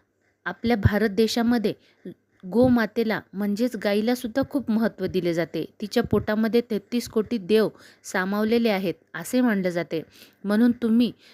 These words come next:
दररोज गायची पूजा करा. गाईल जर तुम्हाला भेटली असतील तर तुम्ही गाईला नमस्कार करा आणि तुमच्या जीवनामधल्या वाईट गोष्टी सोडून देत चला. त्या कोणत्या गोष्टी आहेत?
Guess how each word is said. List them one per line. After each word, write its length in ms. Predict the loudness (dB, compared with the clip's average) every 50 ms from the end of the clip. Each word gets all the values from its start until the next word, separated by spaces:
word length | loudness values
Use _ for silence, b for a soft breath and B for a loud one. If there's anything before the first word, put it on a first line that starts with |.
| b _ -4
दररोज 460 | 0 0 2 4 4 2 2 0 -6 _ -16 -6
गायची 340 | -2 -2 -2 -2 -2 -6 -12
पूजा 300 | -6 -6 -6 -2 -2 -4
करा. 260 | -4 _ -8 -8 -8 -10 _ -12 -4
गाईल 280 | -2 0 0 0 0 -2
जर 220 | 0 2 2 0 2 -2
तुम्हाला 280 | -4 -2 0 0 0
भेटली 380 | 0 0 -2 -2 -2 -4 -2 -2
असतील 360 | -2 -2 -6 _ -8 -8 -8 B B B B B B B _
तर 80 | -6 -6
तुम्ही 260 | -2 -2 0 0 2
गाईला 360 | 2 0 0 0 2 2 2
नमस्कार 500 | 2 2 0 -2 -4 -6 -4 -2 -2 -2
करा 280 | -2 -2 -4 -4 -4 -8 _ B B B B B B _
आणि 200 | -4 -2 -2 -2 -2
तुमच्या 260 | -2 -4 -2 -2 -2
जीवनामधल्या 800 | -4 -2 0 0 0 0 0 0 0 0 0 0 0 0 -2 -2 -2 _
वाईट 360 | -8 -2 0 2 2 2 0
गोष्टी 400 | 0 -2 -2 -2 -2 _ -8 -8
सोडून 420 | -8 -4 -2 -2 0 0 2 0 2
देत 160 | 0 0 -4
चला. 320 | _ -8 -8 -6 -6 -6 -8 b b b b b b _
त्या 100 | -10 -6
कोणत्या 320 | -4 -4 -4 -2 -2 -2
गोष्टी 360 | 0 0 -2 -2 -2 -2 0
आहेत? 280 | 0 0 0 -2 -6 -6